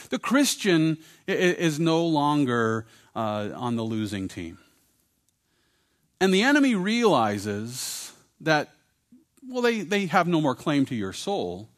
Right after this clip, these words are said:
And, and so the best thing they can do is just to silence us, to stop us from actually reaching other unbelievers.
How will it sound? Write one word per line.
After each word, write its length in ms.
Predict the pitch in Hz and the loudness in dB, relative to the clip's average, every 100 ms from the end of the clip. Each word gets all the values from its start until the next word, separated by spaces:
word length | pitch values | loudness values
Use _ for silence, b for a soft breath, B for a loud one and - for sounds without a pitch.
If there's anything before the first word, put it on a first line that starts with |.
| _ _ _ _ _ _ _ _ _ - | _ _ _ _ _ _ _ _ _ 0
And, 120 | 180 | 0
and 140 | 196 185 | 2 2
so 120 | 214 | 2
the 80 | 170 | 4
best 260 | 226 254 | 2 2
thing 180 | 247 202 | 2 0
they 160 | 180 226 | 2 2
can 200 | 202 143 | 2 0
do 160 | 147 | 2
is 100 | 143 | 0
just 200 | 135 143 | -2 -6
to 60 | 127 | -4
silence 500 | - 127 101 95 90 | -2 -2 -2 -6 -12
us, 540 | - - - - - _ _ _ _ _ _ _ _ _ - | -18 -16 -16 -16 -18 _ _ _ _ _ _ _ _ _ -4
to 100 | 151 | -2
stop 520 | - - 170 156 156 | -2 -4 0 0 0
us 240 | 104 101 - | -4 -6 -6
from 200 | 139 123 | -4 -2
actually 320 | 120 - 110 | -2 -4 -8
reaching 500 | 104 123 120 - 104 | -6 -6 -6 -6 -4
other 220 | 101 104 | -4 -4
unbelievers. 960 | 104 95 92 90 82 95 - - - | -8 -8 -10 -12 -16 -20 -20 -18 -16